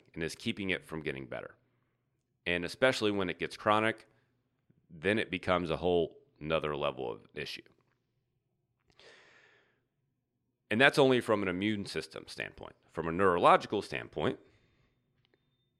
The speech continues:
we have neurotransmitters. Neurotransmitters we've talked about previously. They are chemical mes-, messengers of the nervous system.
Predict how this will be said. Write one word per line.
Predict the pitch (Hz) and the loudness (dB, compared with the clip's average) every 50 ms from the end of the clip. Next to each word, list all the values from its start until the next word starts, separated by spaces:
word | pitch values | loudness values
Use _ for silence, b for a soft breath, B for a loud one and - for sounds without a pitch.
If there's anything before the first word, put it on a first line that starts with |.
| _ _ _ _ _ _ _ _ _ - - | _ _ _ _ _ _ _ _ _ -8 -2
we | 107 107 | 0 4
have | 117 117 107 | 6 4 6
neurotransmitters. | 107 110 110 113 110 107 - 101 92 90 - - 73 69 62 50 - - - | 6 6 6 6 4 4 2 0 -2 -2 -2 -6 -10 -10 -10 -10 -12 -10 -6
Neurotransmitters | 80 78 76 73 - - 156 151 143 120 123 123 117 117 104 - | -4 -2 -2 0 2 4 4 4 4 2 2 2 4 2 2 0
we've | 95 90 - | -2 -2 0
talked | - 87 80 - - | 2 2 2 2 2
about | 76 78 78 - | 0 0 0 0
previously. | - - 90 78 65 65 64 - - - - - - - | 0 -2 -2 -2 -2 -4 -8 -8 -10 -10 -12 -12 -4 -2
They | 80 80 | 0 2
are | 82 82 80 78 | 4 4 2 2
chemical | - - 160 151 135 - 131 120 | 2 2 2 2 2 0 0 0
mes-, | 104 104 104 92 90 - - - | 2 2 2 2 -2 -8 -10 -4
messengers | 82 87 85 - - 85 80 - 82 80 73 - | -2 -2 -2 -2 -2 -6 -6 -4 -4 -4 -4 -6
of | 76 73 | -8 -8
the | - 67 | -6 -2
nervous | 80 107 104 80 78 - | 0 0 0 0 -2 -4
system. | 76 73 - - 135 196 | -6 -4 -2 -2 -4 -4